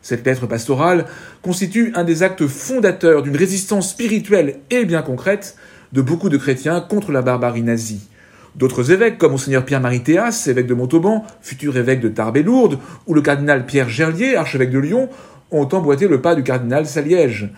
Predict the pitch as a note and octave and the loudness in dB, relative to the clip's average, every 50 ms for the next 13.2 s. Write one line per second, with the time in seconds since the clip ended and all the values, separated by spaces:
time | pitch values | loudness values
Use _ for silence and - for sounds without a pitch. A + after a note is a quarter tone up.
0 | - - - - - - - - - - E3+ D#3+ A#3+ G#3+ F3+ D3+ - F3+ F3+ A3 | -18 -20 -20 -20 -20 -20 -20 -8 -4 -2 0 0 2 2 2 2 0 0 2 4
1 | A#3+ A3 G3+ F#3+ - - D#3+ E3 E3 E3 E3 E3 F3+ E3+ - - - A#3+ A#3+ A3+ | 4 4 2 2 -2 -2 -2 0 0 0 0 0 -2 -2 -2 -4 -4 -2 0 0
2 | A3 A#3 A3 D#3 - - - _ _ - - - - D3+ C3 - - C#3+ D3 E3 | 2 2 2 2 0 -4 -12 _ _ -16 -8 -4 -4 -4 -4 -2 0 0 2 2
3 | G#3 A3 G#3+ - - - - - - D#3 D3 D#3 D#3 D3+ G3 E3+ C#3+ C#3 C3+ D3+ | 2 0 -2 -8 -14 -20 -12 -4 -2 0 2 2 2 2 2 2 2 2 2 0
4 | G3 G3+ - G3+ F3 F3+ E3 - - G#3+ F3+ D3 C#3 - G3+ - - - G3 F#3+ | -2 -2 0 -2 -2 -2 -2 -2 0 0 2 0 2 2 2 2 2 0 0 0
5 | F3 D3 C3+ C3 B2+ - C#3+ C#3+ C#3 C3 A#2 G#2+ G2+ G#2+ A#2 E3+ G#3+ B3 B3 F#3 | 0 0 0 -2 -2 -2 -2 -2 -2 -2 -2 -4 -4 -4 -4 -2 -2 -2 -2 -2
6 | C#3+ B2 - - - - - - - _ - D3+ C#3 D3 C3 B2+ - C3+ D3+ E3 | -2 -2 -4 -6 -12 -20 -20 -20 -10 _ -4 -2 0 0 0 0 0 0 0 0
7 | - - C#3+ C#3+ C3+ - - E3+ C#3+ D3 C#3 C3 C#3 B2+ A#2+ A2 G#2+ - - B2+ | 0 0 0 0 0 0 -2 -2 -2 -4 -4 -4 -4 -4 -4 -6 -8 -6 -2 0
8 | C3+ D#3 D#3 - - - - _ - A2+ A#2+ D#3+ E3 D#3+ C3+ B2 A#2+ C3 D3+ E3+ | 0 0 -2 -6 -12 -20 -20 _ -4 2 2 2 4 2 0 -2 0 0 0 0
9 | E3 - - G#2+ G#2+ A#2 A#2 D3 G3 A3 G#3+ A3 - - C#3 B2+ B2+ D3 C#3 C#3 | 0 -4 -10 -10 -8 -4 0 2 2 2 2 -2 -4 -4 -4 -2 -2 -2 -2 0
10 | D3 F#3 F#3 E3 E3 E3+ E3 E3 - G#3 G#3 F3+ - - - - - - - - | 0 2 2 2 2 2 0 0 0 0 0 0 -2 -4 -10 -16 -20 -20 -20 -20
11 | - - _ - - B2 B2 B2 A#2+ B2 C#3+ E3 F3 F3+ F3 - B2 A2+ A#2+ E3+ | -20 -20 _ -4 -2 0 0 0 0 0 2 2 2 0 -2 -4 -6 -4 0 0
12 | G#3 G3+ G3+ F3+ D#3+ C#3+ C3 D3 D3+ D3+ - - C3 B2+ D3 D3 C3 A#2 G#2 G#2+ | 0 2 2 0 0 0 0 0 0 0 0 0 0 0 2 2 0 0 0 0
13 | A2 C3+ E3+ - | -2 -2 -2 -4